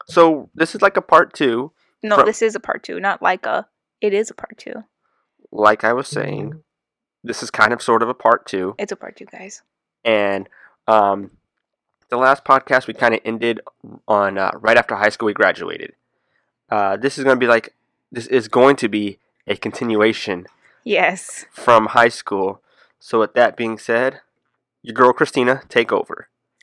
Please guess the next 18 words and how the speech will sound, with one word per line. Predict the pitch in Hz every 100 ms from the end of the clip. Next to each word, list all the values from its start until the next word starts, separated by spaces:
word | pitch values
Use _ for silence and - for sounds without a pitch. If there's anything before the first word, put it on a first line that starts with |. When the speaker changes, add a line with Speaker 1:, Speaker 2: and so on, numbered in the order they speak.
| _ _ 539 _ _ _ _ _ _ -
Speaker 2:
Uh, |
stop | 240 - 262 285
saying | 349 330
your | 233
girl, | 202 226 190
so | - 262
weird. | 254 190 - 214 -
Speaker 1:
Okay, | - 104
my | 104 104 123
girl | 127 131
Christina, | - 143 135 110 110 -
take | - 101
over. | 85 - - - _ _ _ _ _ _ _ _ -
Speaker 2:
<sighs> | 240 - _ _ _ _ _ _ _
That's | 226 208
cheesy. | - - 214 - -
Okay, | 240 240 214
guys. | - - 220 -